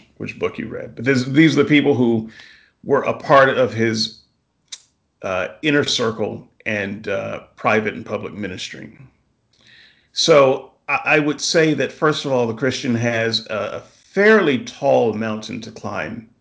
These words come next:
to then take that commission and say, "Well, that's, that's for everybody." You know, it's like the president giving the generals, uh, marching orders, uh, about war,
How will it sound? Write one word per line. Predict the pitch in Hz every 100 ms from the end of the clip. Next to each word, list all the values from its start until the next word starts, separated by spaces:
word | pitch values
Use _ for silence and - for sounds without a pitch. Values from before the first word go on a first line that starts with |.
| -
to | 117
then | 110 110
take | 110 139 143 - - _ 101 101 110
that | 127 127 - - - _ _ _ _ -
commission | - 104 107 - 82 69 - _ _ _ _ _ -
and | 113
say, | 110 123 101 95
"Well, | 107
that's, | 107 131 - - -
that's | - 139 139
for | 117 135
everybody." | 208 147 - 60 - - _ _ - _ - -
You | 113
know, | 101
it's | 110 -
like | 143 139
the |
president | - 151 147 135 120 113
giving | 123 127 120 110
the | 107
generals, | 107 117 139 143 120 104 104 107 - - - _ _ _ _
uh, | 101 95 92 92
marching | - 117 123 120 92
orders, | 85 71 78 - - - -
uh, | 92 -
about | 104 110 90 104
war, | 113 98